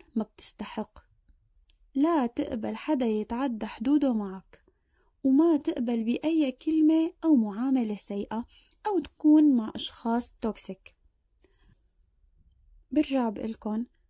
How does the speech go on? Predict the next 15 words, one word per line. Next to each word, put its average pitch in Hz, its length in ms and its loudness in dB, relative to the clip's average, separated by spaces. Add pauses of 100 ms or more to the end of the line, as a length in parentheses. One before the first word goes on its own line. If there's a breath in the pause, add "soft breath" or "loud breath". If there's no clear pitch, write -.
(120)
حبوا 247 360 -2
حالكن 220 720 -6
أكتر 233 380 -8
من 208 240 -6
أي 302 200 0
حدا 233 300 -8
تاني، 202 420 -8 (540)
وما 294 220 6
في 311 160 -8
شي 262 200 -6
كتير 254 300 -4
عليكن. 233 640 -4 (840)
إيه، 254 340 -4 (540)
رجعوا 247 300 -4
جاوبوني، 208 720 -6